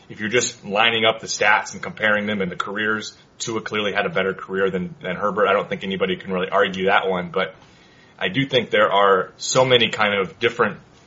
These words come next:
pieces to this puzzle that you can have a pretty compelling discussion about which player you'd rather have, um, playing at Oregon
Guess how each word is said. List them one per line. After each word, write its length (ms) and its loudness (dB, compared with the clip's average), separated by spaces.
pieces 360 2
to 100 -2
this 160 -2
puzzle 420 2
that 460 2
you 240 -4
can 140 0
have 160 4
a 40 0
pretty 200 2
compelling 420 0
discussion 460 -2
about 200 0
which 260 -4
player 360 4
you'd 240 -6
rather 300 4
have, 420 -2
um, 260 -6
playing 320 0
at 60 -2
Oregon 360 -2